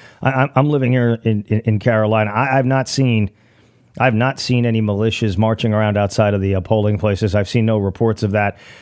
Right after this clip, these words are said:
Uh, I do believe that to be, and, you know, I don't mean to be insulting to a particular geographical, uh, neighborhood, but I do believe that, that, that would represent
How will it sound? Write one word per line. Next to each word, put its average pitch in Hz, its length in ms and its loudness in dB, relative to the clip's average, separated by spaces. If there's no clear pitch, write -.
Uh, - 160 -2
I 117 120 0
do 120 160 2
believe 110 280 0
that 107 200 0
to 104 60 -2
be, 104 300 -2
and, 101 400 -2
you 110 80 -2
know, 90 220 -4
I 101 80 0
don't 107 80 0
mean 104 100 0
to 95 80 -2
be 101 80 0
insulting 98 480 0
to 104 80 -2
a 95 60 -2
particular 98 360 0
geographical, 95 800 -2
uh, 95 140 -2
neighborhood, 110 520 0
but 120 200 0
I 113 80 2
do 131 120 2
believe 110 280 0
that, 98 100 0
that, 107 380 0
that 110 160 2
would 101 120 0
represent 101 540 2